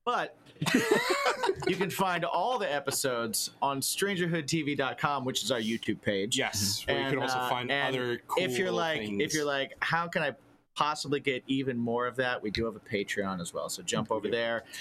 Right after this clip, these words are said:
Speaker 1: and we, uh, that we have videos of us eating horrible hot things where we almost throw up and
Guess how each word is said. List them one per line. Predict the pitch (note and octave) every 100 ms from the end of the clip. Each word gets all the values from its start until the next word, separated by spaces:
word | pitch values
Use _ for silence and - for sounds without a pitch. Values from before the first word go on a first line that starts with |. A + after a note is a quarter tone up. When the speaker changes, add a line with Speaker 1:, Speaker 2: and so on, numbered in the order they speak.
| - -
Speaker 1:
and | A2+
we, | A2+ A2+ G#2+
uh, | G#2 G2
that | A#2+
we | A2+
have | B2 G2+
videos | A#2+ A#2+ G#2+
of | G#2
us | G#2 - -
eating | B2+ B2 A#2
horrible | A2 B2 A#2 A2 A2
hot | A2+ G#2 -
things | - G#2 G2+ G2
where | G2+
we | F#2+ F#2+
almost | F2+ F#2
throw | - D#2
up | - E2 -
and | -